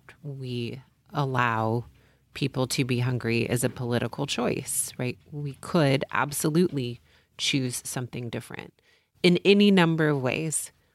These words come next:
We could look at minimum wage. We could, you know, look at inflation in a different way. Like, there's so many things that we could do that would solve the problem for real.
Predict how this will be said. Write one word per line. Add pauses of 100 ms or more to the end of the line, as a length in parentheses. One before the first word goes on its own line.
(120)
We
could (280)
look
at
minimum
wage. (520)
We
could, (560)
you
know, (420)
look
at
inflation
in
a
different
way.
Like,
there's
so
many
things
that
we
could
do (640)
that
would
solve
the
problem
for
real.